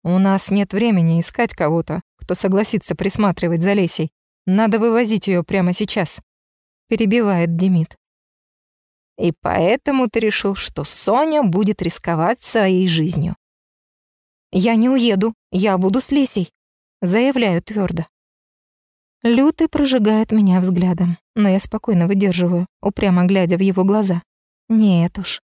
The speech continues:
не отдам ребёнка, не пойми кому. И уж тем более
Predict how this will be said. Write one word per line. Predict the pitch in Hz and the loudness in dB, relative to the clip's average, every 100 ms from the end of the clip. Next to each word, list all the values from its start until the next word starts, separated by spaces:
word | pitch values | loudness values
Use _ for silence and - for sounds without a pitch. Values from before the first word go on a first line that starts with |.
| _ _ _ | _ _ _
не | 226 233 | 0 2
отдам | 254 202 180 | 2 2 2
ребёнка, | 190 220 185 165 - 170 _ - | 2 2 2 0 -2 -10 _ -2
не | 196 | 0
пойми | - 185 165 | 2 2 0
кому. | - 180 170 165 _ - | 0 2 2 0 _ -4
И | 208 | -2
уж | 180 - | -2 -4
тем | 208 180 175 | 0 2 2
более | 220 208 170 | 2 2 0